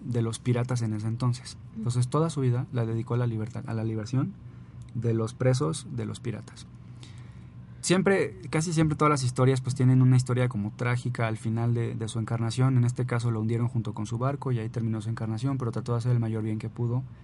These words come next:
Speaker 1: en ese continente. Después regresó como la personalidad de Numu. ¿Han visto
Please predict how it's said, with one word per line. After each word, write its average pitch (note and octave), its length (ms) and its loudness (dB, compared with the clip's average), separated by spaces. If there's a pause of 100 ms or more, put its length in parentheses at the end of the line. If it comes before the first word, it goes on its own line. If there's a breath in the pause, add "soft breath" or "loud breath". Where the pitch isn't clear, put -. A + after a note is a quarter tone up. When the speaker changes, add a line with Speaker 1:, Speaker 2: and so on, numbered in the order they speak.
Speaker 1:
en G#2+ 120 -4
ese A2 180 -6
continente. A#2+ 560 0 (1040 loud breath)
Después C3+ 300 4
regresó D#3+ 640 4
como B2+ 240 4
la A#2 140 4
personalidad A#2+ 680 4
de B2 100 6
Numu. C#3 320 6 (1000)
¿Han E3 100 6
visto F#3 420 4